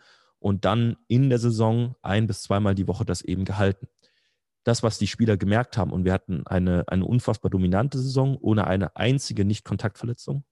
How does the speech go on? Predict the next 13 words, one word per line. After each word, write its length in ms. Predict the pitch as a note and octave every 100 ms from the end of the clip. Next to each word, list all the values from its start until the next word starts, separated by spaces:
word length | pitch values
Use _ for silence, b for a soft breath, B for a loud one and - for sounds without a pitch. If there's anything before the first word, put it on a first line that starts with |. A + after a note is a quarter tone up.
| _
Also 200 | - F2+
wir 160 | G2 F#2+
hatten 240 | A2 A2 F#2+
keine 440 | - - A2 B2 D#2
einzige 340 | G#2 - G#2
Verletzung, 420 | - F#2+ - G2+
die 160 | F#2+ -
in 140 | F2+
irgendeiner 280 | - G2+ F#2
Weise 280 | F#2+ F#2 -
auf, 180 | - -
auf, 320 | D#2+ F2 - -
äh, 220 | D#2+